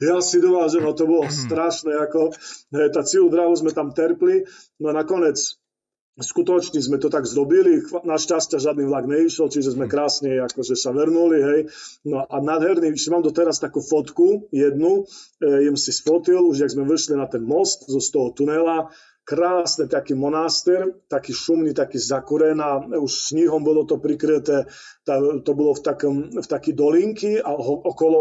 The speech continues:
Speaker 1: obrovské hory. E, teraz motorom, jak ideme, no tak tam treba ísť takýma serpentinami, môže aj pätnásť dvadsať minút, keď ne veci. No ale tam vlakom to je úplne blízučko, je tam môže dva, dva, dva, dva, tri kilometre,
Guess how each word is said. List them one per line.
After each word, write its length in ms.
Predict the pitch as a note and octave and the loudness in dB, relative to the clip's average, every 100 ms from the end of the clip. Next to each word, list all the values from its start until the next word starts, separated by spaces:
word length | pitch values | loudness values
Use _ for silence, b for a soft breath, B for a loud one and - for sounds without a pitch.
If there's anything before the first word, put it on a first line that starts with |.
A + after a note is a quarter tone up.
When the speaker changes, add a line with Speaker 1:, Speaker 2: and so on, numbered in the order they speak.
| C#3+ | 2
Speaker 1:
obrovské 460 | D3 D#3+ - C#3+ | 2 2 0 -4
hory. 560 | A#2+ B2 F3 F3 F3+ F3 | -2 0 2 4 2 2
E, 800 | - - - _ D#3+ C#3+ C#3+ C3+ | -4 -20 -20 _ -2 0 0 0
teraz 300 | E3 D#3 C#3 | 0 0 0
motorom, 320 | D3+ F3 E3 | 0 0 2
jak 160 | D3+ C#3 | 0 0
ideme, 320 | C#3+ F3+ F#3 | 0 0 0
no 80 | E3 | 0
tak 160 | D3 | -2
tam 240 | - E3+ C#3 | -2 -2 0
treba 260 | E3+ D#3 E3 | 0 2 2
ísť 160 | E3 C#3+ | 2 -2
takýma 320 | C#3 D#3+ D3+ | -2 -2 -2
serpentinami, 720 | - D3 D#3 C#3 C#3+ D#3 D3 | -2 -2 -2 -2 0 0 0
môže 240 | C#3+ B2+ | 0 0
aj 140 | C#3 C3+ C3+ - E3+ | 0 0 -2 -4 -6
pätnásť 260 | D#3 D#3 B2+ | -4 -4 -2
dvadsať 280 | D#3 D3 D3+ | -2 0 0
minút, 240 | D#3 C3 | 0 -2
keď 140 | - C3+ | -4 -4
ne 140 | C3+ | 0
veci. 260 | C3 B2 A2+ - B B _ C#3 | 0 -2 -6 -12 B B _ -4
No 100 | C3+ | -2
ale 160 | D3 F3 | -2 -2
tam 160 | F3+ D#3 | -2 0
vlakom 540 | E3 F#3 F#3 E3+ D3 - - | 0 0 0 0 -2 -6 -2
to 80 | D3 | 0
je 100 | C#3 - - | 2 -2 -4
úplne 320 | F3 F#3 D#3+ C#3+ | 0 2 2 2
blízučko, 560 | D#3 D3 D3+ - B2 | 2 4 0 0 -2
je 80 | B2+ | -2
tam 160 | C3+ C3+ | -2 -2
môže 400 | C3 C3 B2+ - | -2 -2 -4 -4
dva, 240 | D3 D3+ D3+ | -4 -4 -2
dva, 100 | C#3 C3+ | -2 -2
dva, 180 | C3+ - - | -2 -4 -6
dva, 240 | - C#3 D3+ | -12 -4 -2
tri 140 | D3 A#2+ | -2 -2
kilometre, 640 | C#3 C#3 D3 D3 C#3+ | 0 0 0 0 -2